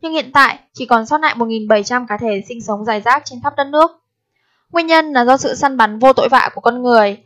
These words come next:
và môi trường sống của loài hổ dần bị thu hẹp. Với sự gia tăng hoạt động phá rừng lấy đất canh tác, hổ thường vào cả khu vực con người sinh sống gần đó để kiếm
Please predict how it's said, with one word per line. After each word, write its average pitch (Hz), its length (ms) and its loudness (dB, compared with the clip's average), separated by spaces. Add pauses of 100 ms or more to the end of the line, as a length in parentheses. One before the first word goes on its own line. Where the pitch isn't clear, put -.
và 269 100 6
môi 269 180 4
trường 240 200 -4
sống 208 240 -2
của 254 80 4
loài 220 160 2
hổ 202 260 4
dần 208 220 -2
bị 208 180 -8
thu 247 80 0
hẹp. 226 220 0 (1700)
Với 277 200 6
sự 277 120 -6
gia 311 140 4
tăng 302 200 2
hoạt 254 160 2
động 233 240 2
phá 220 180 0
rừng 240 220 -4
lấy 208 120 -2
đất 277 180 0
canh 254 160 -14
tác, 330 260 0 (320)
hổ 254 180 6
thường 254 200 -4
vào 240 180 6
cả 220 80 -4
khu 277 180 -4
vực 254 180 2
con 254 180 2
người 226 160 0
sinh 240 220 -12
sống 214 200 -2
gần 233 180 -4
đó 202 200 6
để 220 80 -4
kiếm 214 160 -12